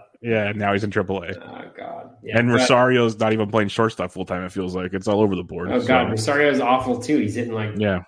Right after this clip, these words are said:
Speaker 2: two twenty, which is probably league average. Unless you're the Mariners, then it's, like, way above league average.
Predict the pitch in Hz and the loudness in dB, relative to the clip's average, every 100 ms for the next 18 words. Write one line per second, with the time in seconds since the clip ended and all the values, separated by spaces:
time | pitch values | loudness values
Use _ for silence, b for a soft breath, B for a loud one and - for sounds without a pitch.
0 | - 127 123 123 123 107 95 95 - - | -4 -2 -2 2 2 2 -2 -8 -12 -14
1 | 113 110 - 110 107 104 104 101 101 101 | -12 -10 -2 0 0 -2 -4 -4 -4 -6
2 | 101 - - _ _ b b b _ 117 | -8 -12 -16 _ _ b b b _ 4
3 | 123 127 143 117 107 107 110 104 101 107 | 4 6 6 6 6 6 6 6 2 0
4 | 104 101 110 104 95 - - 104 104 101 | -2 -2 -4 -6 -6 -12 -12 -10 -8 -8
5 | 104 113 113 117 117 120 120 - - | -10 -8 -8 -8 -8 -8 -10 -12 -18